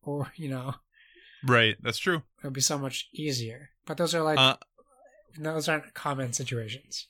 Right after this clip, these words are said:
Speaker 2: Yeah, those are a little more niche case.
Speaker 1: Yeah,
Speaker 2: But
Speaker 1: yeah.
Speaker 2: still, because still, obviously, situations that you're in.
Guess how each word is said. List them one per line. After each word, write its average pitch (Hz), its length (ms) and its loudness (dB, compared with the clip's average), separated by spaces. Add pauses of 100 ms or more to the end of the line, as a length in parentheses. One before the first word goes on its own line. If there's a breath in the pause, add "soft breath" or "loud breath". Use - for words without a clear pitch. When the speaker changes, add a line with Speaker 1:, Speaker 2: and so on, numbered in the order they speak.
Speaker 2:
Yeah, 117 240 8
those 113 160 4
are - 20 4
a 117 40 6
little 113 140 2
more 107 200 2
niche 104 420 0
case. 101 260 2
Speaker 1:
Yeah, 120 60 -12 (140)
Speaker 2:
But 247 120 4
Speaker 1:
yeah. 147 100 2
Speaker 2:
still, 202 320 4 (460)
because 131 220 -6
still, 151 300 4
obviously, 127 420 2
situations 113 540 -2
that 110 100 0
you're 120 160 -2
in. 107 160 -2